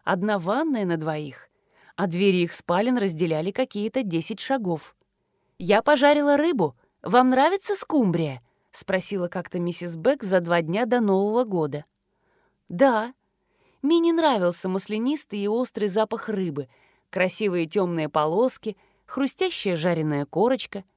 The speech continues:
Миссис Бек накрыла на стол приправленные шпинат и ростки сои, кимчи, кокдуги, маринованные листья перилы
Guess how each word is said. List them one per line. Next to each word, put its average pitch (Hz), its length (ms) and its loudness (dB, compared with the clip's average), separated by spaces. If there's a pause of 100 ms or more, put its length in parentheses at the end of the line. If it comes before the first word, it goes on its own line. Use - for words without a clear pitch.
(960)
Миссис 196 400 0
Бек 269 260 2
накрыла 185 420 0
на 151 160 -2
стол 220 440 -2 (580)
приправленные 208 640 2
шпинат 208 460 -2
и 214 40 -4
ростки 196 360 -6
сои, 156 480 -8 (1300)
кимчи, 214 640 0 (220)
кокдуги, 220 720 2 (300)
маринованные 190 680 4
листья 165 400 -2
перилы 208 720 -2